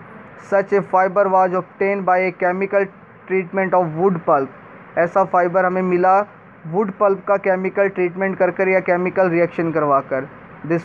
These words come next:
fiber was called the rayon or artificial cycle, artificial silk। इस फाइबर को रेयॉन या आर्टिफिशियल सिल्क के नाम से जाना गया या इसे जाना जाता था।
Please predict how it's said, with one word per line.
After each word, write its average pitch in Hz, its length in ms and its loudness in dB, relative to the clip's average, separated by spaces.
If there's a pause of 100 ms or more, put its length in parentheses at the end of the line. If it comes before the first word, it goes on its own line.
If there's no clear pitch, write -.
(100)
fiber 170 280 2
was 165 220 2
called 175 360 -2
the 165 120 0
rayon 185 440 0
or 165 300 2
artificial 180 680 -6
cycle, 139 400 -4 (300)
artificial 175 720 0
silk। 139 180 -4 (500)
इस 165 140 -4
फाइबर 175 400 2
को 190 360 0 (300)
रेयॉन 196 400 2
या 196 100 4
आर्टिफिशियल 185 560 2
सिल्क 196 240 -2
के 185 140 0
नाम 160 260 0
से 185 280 2 (1120)
जाना 170 380 0
गया 170 340 2 (180)
या 160 100 -2
इसे 190 160 -4
जाना 156 260 -2
जाता 143 300 -2
था। 131 180 -4